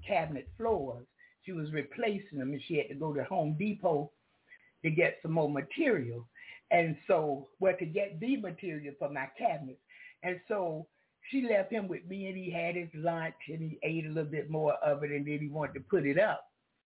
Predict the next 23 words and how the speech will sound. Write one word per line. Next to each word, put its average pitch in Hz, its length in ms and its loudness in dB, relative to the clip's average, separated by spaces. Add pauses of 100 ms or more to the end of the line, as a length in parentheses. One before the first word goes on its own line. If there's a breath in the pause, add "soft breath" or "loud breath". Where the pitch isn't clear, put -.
(400)
And 180 180 -2
he 196 220 -2
sang 202 320 4
me 196 200 -2
some 165 200 -6 (100)
songs, 190 720 2 (200)
and, 151 380 -2
uh, 131 280 2 (360 soft breath)
I 190 100 6
tried - 340 4
to 165 60 -6 (140)
trick 254 260 -2
him. 143 320 -10
<laughs> - 60 -20 (360 soft breath)
And 277 240 2 (360 loud breath)
at 185 280 0
first, 294 340 4
he 220 220 -2
went 285 260 -4
for 135 300 -4
it. - 460 -12
And 160 80 -4
that 160 160 -4